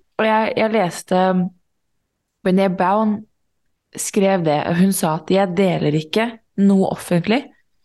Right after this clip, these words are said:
før det selv er ferdig prosessert i meg. Jeg kan ikke dele noe, jeg kan ikke stå der naken, fordi for alle som lurer,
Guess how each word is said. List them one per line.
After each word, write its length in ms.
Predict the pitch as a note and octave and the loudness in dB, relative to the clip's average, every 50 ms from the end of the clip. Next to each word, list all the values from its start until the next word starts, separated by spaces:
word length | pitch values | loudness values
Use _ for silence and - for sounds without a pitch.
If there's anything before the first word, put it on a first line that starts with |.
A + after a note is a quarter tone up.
| _ _ _ - | _ _ _ -4
før 140 | - G3 G3 | -2 0 0
det 80 | G3+ F3+ | 0 0
selv 300 | - - G3+ F3 E3+ F3 | -2 -2 -2 0 0 -2
er 80 | F#3 - | -2 -2
ferdig 300 | - G3 F#3 E3 D3+ D#3 | -2 -2 0 0 -2 -4
prosessert 400 | - E3+ D#3 D3+ - D#3+ D#3 - | -6 -4 -4 -2 -2 -2 -2 -2
i 60 | D3+ D3 | -2 -2
meg. 220 | C3+ B2+ - - | -2 -2 -4 -8
Jeg 220 | - - F3 F#3 - | -6 -4 -4 -4 -4
kan 220 | - - F3 E3 D#3 D3+ | -4 -2 0 0 0 2
ikke 320 | D3+ D#3 D#3 D#3 - G#3+ F#3+ | 0 0 0 0 -2 -2 -2
dele 460 | F#3+ G#3+ G3 F3+ E3 D#3 D#3+ E3 F3 F#3+ | 0 0 0 0 0 0 0 2 2 2
noe, 140 | F#3 F3 E3+ | 2 2 2
jeg 60 | F3 | 2
kan 80 | F3+ F3+ | 2 2
ikke 140 | F3+ G3+ - | 0 -2 -4
stå 280 | - - - - F#3 F3+ G3+ A#3+ B3 - - - - - - - _ | -4 -4 -2 0 0 0 0 0 -2 -6 -12 -20 -20 -20 -20 -20 _
der 400 | _ F3+ E3+ F3 E3+ F3 G3+ G#3+ | _ -4 -2 -2 -2 0 0 0
naken, 800 | G#3+ G#3 G#3 G#3 G3 F#3 E3+ D#3 - - _ - - B3 - - - | 0 0 2 2 2 2 0 -2 -6 -12 _ -6 -6 -6 -6 -8 -6
fordi 200 | - G3 F#3 F3+ | -2 -2 -2 0
for 240 | - - - - - | -2 -4 -6 -6 -4
alle 400 | A3+ A#3+ A3 G3+ F#3 E3+ E3+ F3 | -4 -2 0 0 0 0 0 0
som 160 | - G3+ G#3 G#3 | 0 0 2 2
lurer, 540 | G3+ G3+ F3+ D#3+ D#3 E3+ G#3+ B3+ B3+ B3+ | 2 2 2 2 2 2 2 0 0 -4